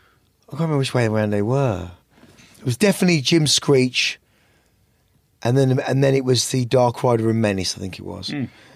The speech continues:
Speaker 1: Um, and then I put, I put them out with Reinforced. They got their money back very quickly. And, um, and then all of a sudden the big guns came along. I think it was, uh,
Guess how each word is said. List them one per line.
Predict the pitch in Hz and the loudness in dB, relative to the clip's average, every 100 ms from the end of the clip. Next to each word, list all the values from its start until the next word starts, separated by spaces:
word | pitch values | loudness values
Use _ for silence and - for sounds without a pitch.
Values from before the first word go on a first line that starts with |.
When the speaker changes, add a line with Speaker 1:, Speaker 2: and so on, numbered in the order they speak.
| - _ - | -20 _ -4
Speaker 1:
Um, | 113 110 107 107 101 - | 0 2 0 -2 -6 -6
and | 120 117 | -2 2
then | 120 | 2
I | 117 | 2
put, | 110 - - | 0 -2 -4
I | - | -4
put | 120 131 | -2 0
them | 123 120 | 2 4
out | 113 | 4
with | 110 110 | 2 2
Reinforced. | 110 101 - 113 107 98 - - _ _ _ _ _ - - - | 2 0 0 2 2 0 -6 -12 _ _ _ _ _ -20 -14 -2
They | 123 | 2
got | 117 | 2
their | 107 | 4
money | 107 107 101 | 4 4 2
back | 104 | 0
very | 98 107 95 | 0 0 0
quickly. | - 90 - 85 92 110 _ - - - _ _ _ _ _ - | 0 -2 -2 -2 -2 -8 _ -20 -20 -20 _ _ _ _ _ -8
And, | - 120 123 123 123 127 127 | -2 0 2 2 0 0 2
um, | 131 127 127 - | 2 2 0 -2
and | 123 | 0
then | 131 | 2
all | 123 | 2
of | |
a | 117 | 2
sudden | - 123 123 | 2 2 0
the | |
big | 120 135 127 | 0 0 0
guns | 120 107 | 0 0
came | 113 107 | 0 0
along. | 107 | 0
I | 110 | -2
think | - 127 | -6 -8
it | 107 | -4
was, | 104 - | -2 0
uh, | 107 104 104 98 | 0 2 0 -2